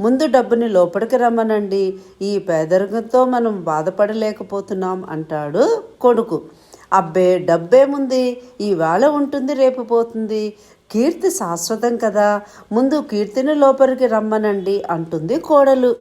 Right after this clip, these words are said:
నేను జీవితంలో ప్రతి సందర్భంలోనూ ఓడిపోతూనే ఉన్నాను.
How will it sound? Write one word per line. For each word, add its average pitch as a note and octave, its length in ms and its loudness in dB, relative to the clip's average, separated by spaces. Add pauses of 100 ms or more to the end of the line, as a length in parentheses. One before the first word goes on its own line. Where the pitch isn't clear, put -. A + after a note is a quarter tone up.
(120)
నేను C#4 260 2
జీవితంలో A3+ 720 -2
ప్రతి A3 400 -4
సందర్భంలోనూ G3 920 0
ఓడిపోతూనే F3+ 800 -4
ఉన్నాను. F#3 640 -4